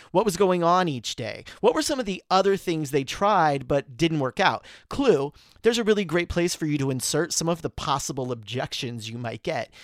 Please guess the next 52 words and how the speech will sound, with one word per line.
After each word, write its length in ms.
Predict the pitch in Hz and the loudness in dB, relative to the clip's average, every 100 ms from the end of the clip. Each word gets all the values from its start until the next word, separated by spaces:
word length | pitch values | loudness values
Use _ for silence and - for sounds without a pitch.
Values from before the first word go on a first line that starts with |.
| - _ _ | -20 _ _
Embed 840 | 190 180 127 180 220 226 135 135 | 0 0 0 2 4 4 2 0
in 160 | - 151 | -4 -4
your 100 | 151 | -4
case 320 | - 170 214 | -4 -4 -4
study 340 | - 131 120 120 | -6 -6 -6 -6
the 220 | 147 - | -6 -4
other 260 | 165 175 190 | 0 2 2
things 540 | - 143 143 202 233 - - - | 0 -2 -2 -4 -6 -10 -18 -2
that 160 | 170 | 0
the 80 | 175 | 2
person 340 | - 180 - 190 | 0 -2 -2 -4
in 80 | 165 | -2
front 220 | - 160 | -2 -2
of 100 | 165 | -2
you 200 | 190 185 _ | -4 -6 _
might 360 | - 139 175 262 | -6 0 0 0
be 120 | 226 | -6
thinking 360 | 202 196 175 165 | -6 -6 -6 -2
about 280 | 147 131 - | 2 0 0
trying. 500 | - 190 120 82 - _ _ | 0 0 0 -6 -18 _ _
It 120 | - | -2
almost 280 | 233 440 - | 0 0 -4
becomes 320 | 180 190 165 | -6 -6 -2
like 120 | 160 151 | -2 0
a 40 | |
little 220 | 151 151 | 2 2
bit 160 | 135 139 | 2 0
of 140 | 123 | 0
a, 240 | 127 123 117 - - | -2 -2 -6 -12 -12
a 60 | |
foreshadowing 720 | 127 - 156 151 120 113 120 | -10 0 2 2 -2 -6 -6
or 80 | 127 | -6
a 40 | 123 | -2
little 220 | 147 123 | 0 -2
warning 640 | 113 139 170 131 107 95 - - | 0 2 2 0 -6 -16 -20 -20
for 100 | - | -8
them 240 | 135 123 123 | -6 -4 -4
not 240 | 131 139 | -4 -6
to 100 | - | -8
try 220 | - 156 151 | -2 0 0
that 200 | 123 - | -2 -4
thing 160 | 127 | -8
because 220 | 123 127 | -8 -6
it 100 | 135 | -6
didn't 240 | 110 170 151 | -2 -2 0
work 280 | 165 175 - | 0 -2 -4
for 100 | 131 | -8
someone 260 | 139 127 | -6 -2
else 240 | 151 180 123 | 0 0 -4
like 160 | 107 | -8
them. 240 | - 85 - _ _ _ _ _ _ - - | -12 -14 -18 _ _ _ _ _ _ -20 -2
Now, 220 | 185 160 | 0 0